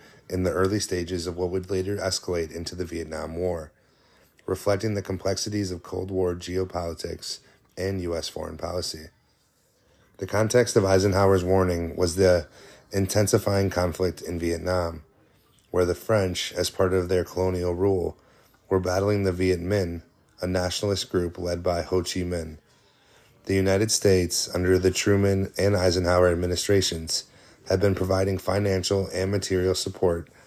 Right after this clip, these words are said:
to the French in their efforts to retain control over their Indochinese colonies, including Vietnam. Eisenhower was guided by the domino theory,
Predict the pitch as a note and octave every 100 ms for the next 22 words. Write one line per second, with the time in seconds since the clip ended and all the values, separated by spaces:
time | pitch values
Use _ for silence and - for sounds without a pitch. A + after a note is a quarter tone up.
0 | _ - F#2 F#2 - G2+ F2+ - F#2 F#2+
1 | F#2 F2+ - F2+ - F2+ E2+ F#2+ F#2+ G#2+
2 | G2+ F#2 E2+ E2+ - - - _ - F#2
3 | F#2 F#2+ F2+ F#2 G2 - F2 E2+ E2 -
4 | F#2+ F#2+ F2 E2+ - - _ - F#2 G2
5 | F2+ F2+ D#2+ D2 D#2 E2 E2 E2 _ _
6 | _ _ _ _ _ _ _ _ _ -
7 | _ _ _ _ _ _ F#2+ G#2 A2+ G#2
8 | G#2 G#2 G2 F#2 F#2 F#2 F#2 F2 F2+ F2
9 | F2 F2+ F2 F2 E2 - E2+ D2+ D2